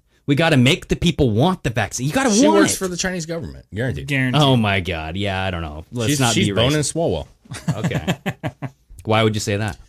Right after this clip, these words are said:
Speaker 2: Because I, I, 'cause I feel like in order for you to have to say, like, mandating this vaccine, you know what I'm saying? Like, that to me seems like a, a un-American bullshit kind of thing to say. That's
Speaker 1: Seems like
Speaker 2: un-American
Speaker 1: you're
Speaker 2: to me.
Speaker 1: working for the who?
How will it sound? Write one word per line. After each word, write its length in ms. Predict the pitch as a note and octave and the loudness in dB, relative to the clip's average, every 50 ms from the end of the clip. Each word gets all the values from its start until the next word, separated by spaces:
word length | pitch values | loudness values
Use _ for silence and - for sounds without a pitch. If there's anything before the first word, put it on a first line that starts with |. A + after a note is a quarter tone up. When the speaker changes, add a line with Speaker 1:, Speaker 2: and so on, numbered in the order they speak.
| _ _ | _ _
Speaker 2:
Because 260 | - D3 - F#3 D#3+ | -2 0 0 2 2
I, 300 | E3 F3 E3+ B2+ C3+ C3 - | 2 2 0 0 -4 -6 -6
I, 80 | C3+ C#3 | -6 -4
'cause 280 | B2+ F3+ G3 E3 - - | -2 0 0 0 -2 -2
I 180 | C3+ C#3+ C#3+ B2+ | 0 0 0 0
feel 200 | - - F3+ F3 | 2 2 2 2
like 420 | F3+ D#3+ C#3 - - - - - _ _ _ _ _ _ - | 4 2 0 0 -6 -14 -18 -20 _ _ _ _ _ _ -6
in 160 | C#3 C#3 C3+ | -4 -2 0
order 240 | C3+ D3+ E3 E3+ D3+ | 0 0 0 -2 -2
for 160 | - - D#3 | -2 -2 -2
you 260 | C3+ B2+ C#3 C#3+ D3 | 0 0 0 -2 0
to 100 | C3 C#3 | 0 0
have 240 | A#2 C3 B2+ B2+ - | 0 0 0 0 -2
to 100 | - A2 | -4 -4
say, 480 | - - - C3+ A2+ G2 F2+ E2 D2 - _ _ _ _ _ _ _ _ _ _ _ _ _ - | -2 0 0 0 0 0 -4 -8 -10 -14 _ _ _ _ _ _ _ _ _ _ _ _ _ -6
like, 180 | G#2+ G#2 F#2+ | -4 -4 -2
mandating 560 | G2+ A2 A2+ A#2 A#2+ B2 B2 A#2+ A#2 A2+ A2 G#2+ | -2 0 0 0 0 0 0 0 0 0 -2 -2
this 160 | G#2 G2 - | -2 -4 -4
vaccine, 600 | - G#2 G2 F#2+ F2+ - - - G2+ E2+ C#2 C2 - | -4 -4 -4 -4 -4 -4 -4 -4 -6 -8 -10 -12 -10
you 100 | - G2+ | -8 -6
know 60 | G2+ | -6
what 40 | G2 | -4
I'm 40 | F#2+ | -4
saying? 320 | - - G#2+ G#2+ G#2+ A2+ G#2+ | -4 -2 -2 -2 -2 -2 -2
Like, 180 | G#2+ G2+ F2 | -4 -4 -2
that 240 | - A#2 C3 - - | -2 -2 -2 -2 -2
to 100 | - C#3 | -4 -2
me 180 | C3+ C3 A#2+ G#2+ | -2 -2 -2 -2
seems 300 | - - A2+ G#2 F#2 G#2+ | -4 -4 -4 -4 -4 -4
like 200 | G2+ F#2+ - G2+ | -6 -4 -4 -4
a, 340 | G2 F#2+ F#2 F#2 F2+ F2 - _ _ _ _ _ _ _ _ _ _ _ _ _ _ _ _ - | -6 -4 -4 -6 -8 -10 -12 _ _ _ _ _ _ _ _ _ _ _ _ _ _ _ _ -14
a 100 | G2+ - | -12 -6
un-American 680 | - C3 C#3+ D3+ D3+ C#3+ B2+ B2+ B2 A#2 - B2+ A#2 A2 | -2 -2 0 0 2 2 4 4 2 2 2 0 0 0
bullshit 500 | G2+ G#2 G#2 G2 - - G2+ F2+ - - | 0 0 0 0 -2 -2 -4 -4 -6 -6
kind 140 | - G#2+ F#2+ | -8 -8 -8
of 80 | E2+ - | -6 -8
thing 160 | G2 F2+ E2 | -8 -8 -6
to 40 | D#2 | -8
say. 200 | - E2 B1+ - - - - _ _ _ _ _ _ | -8 -8 -10 -12 -16 -20 -20 _ _ _ _ _ _
That's 120 | - G#2+ - | -6 -4 -2
Speaker 1:
Seems 20 | |
like 80 | E3 - | 0 0
Speaker 2:
un-American 300 | - D#3 E3+ D#3 - F2+ | 2 2 2 2 0 0
Speaker 1:
you're 60 | F2+ F#2 | 0 0
Speaker 2:
to 40 | F#2 | -2
me. 60 | F2 | -2
Speaker 1:
working 140 | D#2 F2+ F2+ | -2 -6 -8
for 100 | - F#2 | -10 -8
the 80 | E2+ E2+ | -8 -4
who? 260 | F2 G2 F#2 G2+ B2+ | -2 -2 -2 -2 -4